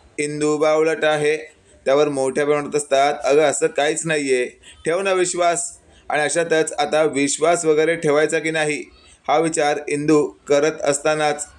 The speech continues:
समोरून आता आणखी एक गाडी आलेली असते. त्या गाडीतून आपण पाहतोय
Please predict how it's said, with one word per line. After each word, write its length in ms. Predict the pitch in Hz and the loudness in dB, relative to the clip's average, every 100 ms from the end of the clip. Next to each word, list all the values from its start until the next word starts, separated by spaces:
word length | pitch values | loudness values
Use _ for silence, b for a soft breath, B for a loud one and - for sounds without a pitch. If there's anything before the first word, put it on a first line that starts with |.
| - - | -20 -6
समोरून 580 | - 147 165 160 165 165 | 0 2 2 2 0 -4
आता 340 | 143 147 143 - | -4 -2 -2 -2
आणखी 340 | 139 139 139 165 | -4 -6 -2 -2
एक 160 | 160 | -2
गाडी 280 | 139 135 143 | 0 0 2
आलेली 320 | 143 143 139 | 0 0 0
असते. 400 | 143 143 131 123 | -2 -4 -2 0
त्या 200 | 120 170 | 0 0
गाडीतून 480 | 190 185 196 190 175 180 | 0 0 2 2 0 -2
आपण 240 | 160 196 185 | -4 -2 -2
पाहतोय 480 | 175 180 160 143 | -2 0 2 2